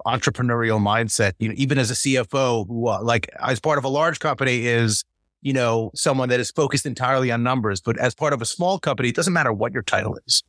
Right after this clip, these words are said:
right? Chief bottle washer, right? You get exposed to all different types of operational elements. What was, what was that transition like? The, the transition of, you know, large institutional type of company like a Bear Stearns to even with a,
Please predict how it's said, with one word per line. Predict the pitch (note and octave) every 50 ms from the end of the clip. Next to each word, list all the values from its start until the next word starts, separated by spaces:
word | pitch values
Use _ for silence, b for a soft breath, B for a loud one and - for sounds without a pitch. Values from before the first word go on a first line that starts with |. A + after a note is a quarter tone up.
| _ _ _ _ -
right? | G#2+ A#2+ A#2
Chief | G#2+ - D#3 C#3+ -
bottle | - C3+ A#2 B2 C3+ C3 A#2+
washer, | G#2+ F#2+ F#2+ - - G#2+ F#2+
right? | G2 G#2 A2
You | A#2 A#2+
get | A2+ B2 B2
exposed | A#2+ - - - C3+ C3+ C#3+ C#3+ C3+ A2+ -
to | - C3
all | - B2+ B2+ C3+ C#3+ C3+
different | G#2+ G2+ C#3 A#2+ - C3 A2+ F#2
types | - - A2+ A2+ A2 - - - - - _ _ _ _ _ -
of | A#2 A#2+ A2 G#2
operational | A2+ A#2 A2+ - A#2+ A#2+ B2 A#2+ A2 - B2 A#2 G#2+
elements. | G#2+ A#2+ B2+ C3 B2 A2 G2 -
What | - D#3+ G3
was, | A#3 B3 F#3
what | E3 G3+ B3+
was | C#4+ G#3
that | G3 E3 D3+
transition | - - D#3 C3+ B2 A#2+ - C#3
like? | B2+ A#2+ A2+ -
The, | C3 C3 B2 D3
the | B2 C3 B2+ A#2
transition | - - C#3 C3+ D#3 D3+ - D#3+ C#3+
of, | C3 B2 A2+ - _ _ _ _
you | - C#3+
know, | C#3 C3
large | B2 B2+ D3 D#3 F3 F#3+ F#3+ G3 F3 D#3 -
institutional | E3 E3 D#3+ - - D3+ - - F3 D#3 - - D3+ C#3+ C3 B2+ A#2+
type | - C3+ C3+ C3 - -
of | -
company | - C3+ B2+ C3+ B2+
like | A#2+ A#2+ A2+
a | C3+
Bear | A#2 A#2 B2+ B2+ B2
Stearns | A2+ - - D3 C#3+ C3+ B2 A#2 A#2 A2 - - - _ _ _ _ _
to | - - D#3+ D3 C#3+ C#3+ C#3 C#3 C#3 C#3+ -
even | - F3 G3 F3 F#3+ F3 E3 D#3+
with | E3+ D#3+ - E3
a, | D3 C3+ C3 C3+